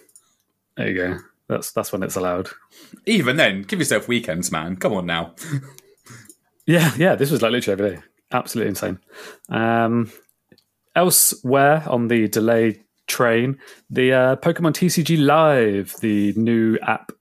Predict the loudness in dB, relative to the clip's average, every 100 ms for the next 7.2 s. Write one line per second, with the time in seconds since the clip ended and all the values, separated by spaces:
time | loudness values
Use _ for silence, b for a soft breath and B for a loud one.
0 | -10 -6 -4 -4 -4 -2 -2 -2 0 -2
1 | -2 -2 -2 -6 -6 -6 -8 -6 -6 -2
2 | -2 0 0 -2 -6 B B B -6 -4
3 | -4 -4 -4 -2 -2 -2 -4 -2 -2 -2
4 | -4 -4 -6 -6 -6 -8 -10 -2 0 0
5 | b b b b b _ -12 -8 -6 -6
6 | -4 -4 -4 -2 -2 -4 -2 -2 -2 -4
7 | -6